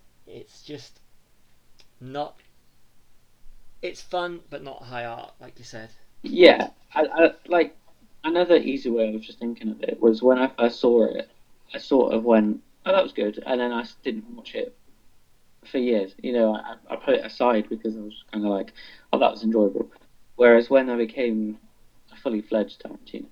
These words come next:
Speaker 2: fan, I think you go through from the beginning and watch them all to see the progression.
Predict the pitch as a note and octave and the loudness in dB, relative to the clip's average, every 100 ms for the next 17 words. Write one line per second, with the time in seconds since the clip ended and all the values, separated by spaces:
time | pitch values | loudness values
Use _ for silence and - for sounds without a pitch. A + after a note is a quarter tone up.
0 | - - - - - - _ - A#2 - | -20 -20 -20 -20 -20 -20 _ -20 -18 -8
1 | A2 - - - - - - _ _ B2+ | -6 -6 -12 -20 -20 -20 -20 _ _ -6
2 | A#2+ B2 A#2 B2 A#2 - A#2+ G#2+ G2+ - | -2 0 6 6 6 0 2 2 0 -4
3 | A2 G2+ G#2+ A#2+ A2+ G#2 G2 G2+ - - | -2 -2 0 2 2 2 -2 -6 -8 -8
4 | G#2+ G#2 G2 - _ - - _ _ - | -6 -6 -8 -14 _ -20 -20 _ _ -14
5 | - A3 A2 G#3+ A2+ A2+ A2 - G2 | -10 -4 -2 0 4 6 6 4 -8